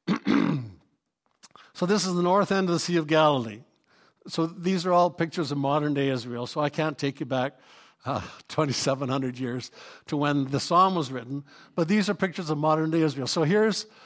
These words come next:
a group of pilgrims. They ride a bus most times, but here they're walking down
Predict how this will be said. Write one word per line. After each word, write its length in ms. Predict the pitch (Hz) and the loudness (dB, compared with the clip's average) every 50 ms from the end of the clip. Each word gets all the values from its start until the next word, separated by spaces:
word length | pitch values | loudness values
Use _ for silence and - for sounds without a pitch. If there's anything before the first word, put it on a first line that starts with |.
| - - _ _ - | -20 -20 _ _ -2
a 180 | - 147 151 147 | 2 2 2 2
group 220 | 151 180 190 175 | 2 0 -2 0
of 140 | 190 180 - | 0 -2 0
pilgrims. 720 | - 180 175 170 165 170 175 190 220 202 - - - - _ _ _ _ _ _ _ _ _ _ _ _ _ _ _ _ - - | 2 2 2 4 2 2 0 0 0 -2 -2 -4 -8 -12 _ _ _ _ _ _ _ _ _ _ _ _ _ _ _ _ -6 -4
They 120 | 165 147 | -2 0
ride 240 | 143 160 160 156 156 | 2 4 4 4 4
a 60 | 147 | 4
bus 320 | 139 165 175 170 - - | 4 4 4 4 4 0
most 340 | 139 139 151 156 143 - - | -2 -2 -2 -2 -2 -4 -2
times, 460 | - 131 135 135 139 139 139 123 - | 0 0 2 2 0 -2 -4 -6 -8
but 160 | - - 127 110 | -8 -6 -4 -2
here 220 | 147 160 151 147 | 0 0 0 0
they're 120 | 143 135 | 0 -2
walking 460 | 139 139 143 143 151 143 - 165 147 131 | -2 0 2 2 2 0 -2 -6 -4 -2
down 320 | 139 135 127 127 127 123 | 0 0 0 -2 -4 -8